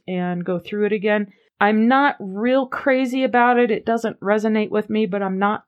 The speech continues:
trying to suggest it's not a good book. There's some good information in this book. If you have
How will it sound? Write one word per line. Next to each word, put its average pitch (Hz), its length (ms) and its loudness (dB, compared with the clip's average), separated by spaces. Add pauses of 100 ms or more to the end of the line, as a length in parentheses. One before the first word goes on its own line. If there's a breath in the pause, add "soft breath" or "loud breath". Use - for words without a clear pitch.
trying 202 320 2
to 190 60 0
suggest 185 520 -2
it's - 160 -6
not 175 220 0
a 175 40 -2
good 160 220 -4
book. - 380 -4
There's 190 240 0
some 175 180 0
good 196 220 2
information 185 720 0
in 180 200 -2
this 170 140 -2
book. - 420 -4
If 196 200 -2
you 214 140 2
have 196 200 2